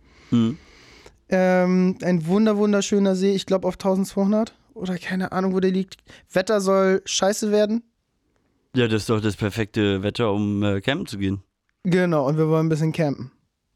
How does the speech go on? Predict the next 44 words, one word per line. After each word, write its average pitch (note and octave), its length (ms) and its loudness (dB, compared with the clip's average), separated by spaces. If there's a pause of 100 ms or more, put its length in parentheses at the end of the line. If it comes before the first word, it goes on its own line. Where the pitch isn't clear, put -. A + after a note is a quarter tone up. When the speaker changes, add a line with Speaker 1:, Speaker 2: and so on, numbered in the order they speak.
(120)
Speaker 2:
Mal F#3+ 200 2
gucken. D#3 340 -2 (480)
Speaker 1:
Wird A2 160 0
schon. G#2 120 -6 (220)
Kannst A#2+ 240 -2
du C#3 40 2
uns B2+ 100 0
ja A#2+ 80 2
nächste G#2+ 260 -2
Woche E3 200 0
dann G2+ 140 0
von F#2+ 160 -2
berichten, F#2+ 440 -4
ne? G2 160 0
Speaker 2:
Ja, F#3+ 240 2
äh, F#3 260 -2
oh, G3+ 360 2
da E3 100 2
müssen G#3+ 220 0
wir G3+ 40 2
mal G3 80 0
gucken, F3 220 -4
ich, D3 200 -6
ob D#3 100 -8
ich D#3+ 140 -4
pünktlich - 280 -8
wieder D3 140 -2
da E3 260 -4
bin. B2 200 -6 (400)
Speaker 1:
Na, G2+ 240 -4
hoffen C3 180 -4
wir G#2+ 100 0
Speaker 2:
Ja, G3 80 4
Speaker 1:
mal. F#3+ 60 2
Speaker 2:
müssen F#3 180 2
wir G3 80 0
vielleicht G3 220 0
Mittwochabend. F3+ 760 -4
Wird D3+ 100 -10
vielleicht F3+ 220 -4
so F#3+ 60 -4
eine F#3 60 0
spontane F#3+ 580 -2
Nummer. C3+ 240 -4